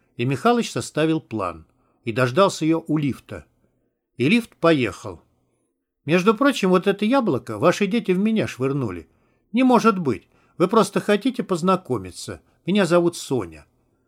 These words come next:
А можно мне завтра с вами на минеральные источники? Я ни разу не был». Это была правда. Только умолчал, что из-за коньяка и нефтяников.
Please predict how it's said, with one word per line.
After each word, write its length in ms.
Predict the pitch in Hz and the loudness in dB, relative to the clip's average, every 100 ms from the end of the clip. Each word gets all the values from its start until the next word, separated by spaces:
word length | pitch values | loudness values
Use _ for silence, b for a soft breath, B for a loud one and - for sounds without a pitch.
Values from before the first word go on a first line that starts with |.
| _ _ | _ _
А 120 | 143 | 2
можно 280 | 240 269 202 | 4 4 2
мне 160 | 170 | 2
завтра 340 | 147 156 - 139 | 4 2 2 -4
с 100 | - | 0
вами 240 | 233 226 | 2 2
на 100 | 147 | 2
минеральные 580 | 143 160 175 196 165 175 | 0 2 4 4 4 2
источники? 760 | 170 - 120 - 110 - 87 - _ _ - | -2 -4 -4 -4 -12 -12 -14 -16 _ _ -2
Я 140 | 165 | 2
ни 100 | 214 | 4
разу 300 | 226 131 113 | 4 2 0
не 180 | 139 123 | -4 -4
был». 240 | 90 78 _ _ _ _ - | -8 -14 _ _ _ _ -12
Это 180 | 139 | -4
была 200 | 185 190 | 0 2
правда. 540 | 185 180 151 98 92 85 _ _ _ _ | 2 0 0 -2 -8 -20 _ _ _ _
Только 300 | 151 156 170 | -4 0 0
умолчал, 500 | 170 175 175 240 208 | 2 2 2 0 0
что 220 | - 143 | -2 -2
из-за 300 | 143 123 147 | -2 0 -2
коньяка 520 | 147 160 175 175 170 | -2 0 0 0 0
и 160 | 160 139 | 0 -2
нефтяников. 800 | 160 - 135 101 90 - 92 | -4 -4 -4 -4 -6 -14 -16